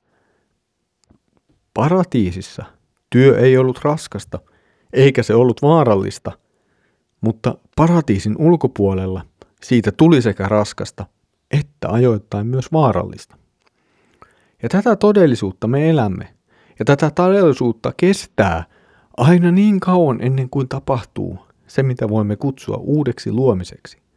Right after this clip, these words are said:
pelastuksen päiväksi. Ja siihen asti me elämme synnin tuomien haasteiden, synnin tuoman,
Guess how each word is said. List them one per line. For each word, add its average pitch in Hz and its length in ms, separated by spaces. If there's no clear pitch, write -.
pelastuksen 123 720
päiväksi. 113 680
Ja 107 60
siihen 139 340
asti - 420
me 127 140
elämme 160 580
synnin 151 640
tuomien 107 560
haasteiden, 104 840
synnin 135 460
tuoman, 107 400